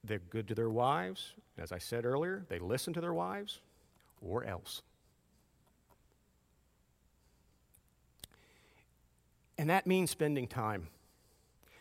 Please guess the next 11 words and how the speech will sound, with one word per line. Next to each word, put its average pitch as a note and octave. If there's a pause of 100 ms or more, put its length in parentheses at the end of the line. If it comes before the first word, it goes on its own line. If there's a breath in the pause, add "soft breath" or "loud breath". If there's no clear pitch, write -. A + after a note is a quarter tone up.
(580 soft breath)
As E3+
somebody F#3+
who, C#3
who C#3
does B2+
the D3
job D#3+
that B2
he A#2
does D#3+ (480)
and B2